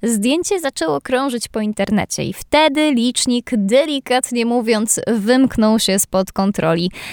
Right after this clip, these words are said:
Kiedy nadszedł dzień przyjęcia urodzinowego, zamiast oczekiwanej setki, na stulatka czekało ponad cztery tysiące nadesłanych z różnych części Stanów Zjednoczonych kartek.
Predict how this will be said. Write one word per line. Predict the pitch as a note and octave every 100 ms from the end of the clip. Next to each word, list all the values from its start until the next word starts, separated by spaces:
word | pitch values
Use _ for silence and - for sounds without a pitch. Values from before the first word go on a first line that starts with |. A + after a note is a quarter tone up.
| - -
Kiedy | A#3 B3
nadszedł | C#4 D#4+ F4 E4 D4+
dzień | C4+ C#4
przyjęcia | C#4+ - C#4 F#3 F#3+ -
urodzinowego, | F#3+ G3+ G#3 G3 F#3+ G3 B3
zamiast | C4 B3 C4 -
oczekiwanej | B3 - - A#3+ B3+ A#3 -
setki, | - - D4 F4+ - A3+ B3+ - - G#3+
na | A#3 G#4 -
stulatka | - F4+ F#4 F#4+ - E4+ - -
czekało | - E4 D#4+ D#4
ponad | D4 C#4+ C4+ -
cztery | - - D#4+ D#4+ D#4+ D#4
tysiące | - B3 - B3+ C4+ - C4+
nadesłanych | A#3 G3+ G3+ - A3+ A#3 A3+ -
z | G3+ G3
różnych | A#3 C#4 C#4+ B3+ B3 B3+ -
części | - A#3+ B3+ - - A#3 F#3+ - G#3
Stanów | G3+ - A#3+ A3+ - -
Zjednoczonych | G3 G3+ G3 F3 - - F#3+ F#3 - - -
kartek. | A3 G#3 - - - -